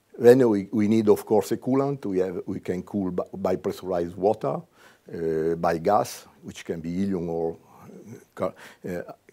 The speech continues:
uh, C O two. Uh, we have direct lithium me-,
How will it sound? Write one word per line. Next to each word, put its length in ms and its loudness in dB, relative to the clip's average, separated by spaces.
uh, 300 -6
C 260 -6
O 120 0
two. 320 -2
Uh, 100 4
we 120 4
have 240 4
direct 380 0
lithium 400 -2
me-, 100 -6